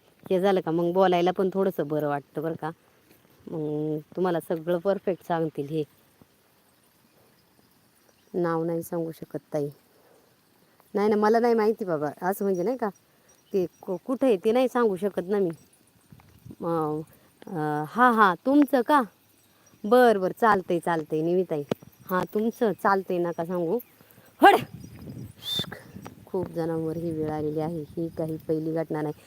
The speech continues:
बरोबर अर्चुताई, मनातलं बोलल्या तुम्ही. आपलं काही कोणी नाही, आमचे दादाच पहिल्यांदा गेलते तिकडं, अजून कोणी नातेवाईकातलं नव्हतं.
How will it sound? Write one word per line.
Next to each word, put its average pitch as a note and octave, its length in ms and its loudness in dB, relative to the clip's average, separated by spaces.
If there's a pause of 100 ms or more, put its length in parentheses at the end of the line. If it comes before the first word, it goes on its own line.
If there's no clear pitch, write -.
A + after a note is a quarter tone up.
(180)
बरोबर A3 380 6
अर्चुताई, E3 440 0 (680)
मनातलं F3+ 440 -2
बोलल्या F3 360 0
तुम्ही. G3 260 0 (1200)
आपलं F3+ 320 -2
काही F#3+ 160 2
कोणी G#3 260 6
नाही, F#3 120 4
आमचे E3+ 240 0
दादाच D#3+ 280 2
पहिल्यांदा F3+ 440 0
गेलते C#3+ 280 -4
तिकडं, D3 300 -6
अजून E3 220 -2
कोणी F3 260 -2
नातेवाईकातलं D3+ 800 -4
नव्हतं. G3+ 340 4